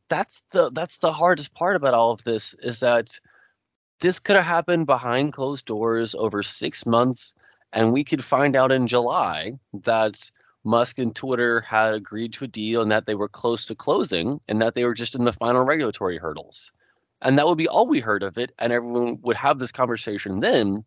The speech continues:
but at least we'd be having the parts about, like, what are the policies that he's gonna consider? What are the impacts? And not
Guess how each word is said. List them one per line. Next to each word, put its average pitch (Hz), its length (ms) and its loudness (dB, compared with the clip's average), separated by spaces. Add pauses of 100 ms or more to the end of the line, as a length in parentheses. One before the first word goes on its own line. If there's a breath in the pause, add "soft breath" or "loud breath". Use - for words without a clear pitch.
(120)
but 151 140 0
at 139 120 -4
least 202 260 -4
we'd 190 140 -10
be 170 100 -6
having 143 360 -2
the 135 80 0
parts 135 380 0
about, 117 300 0
like, 104 280 -2 (540 soft breath)
what 202 220 2
are 226 80 2
the 214 120 2
policies 226 640 0
that 123 100 -4
he's 107 140 -6
gonna 98 180 -8
consider? 90 460 -4
What 165 140 0
are 180 40 2
the 185 220 4
impacts? 160 760 2
And 120 160 0
not 143 360 2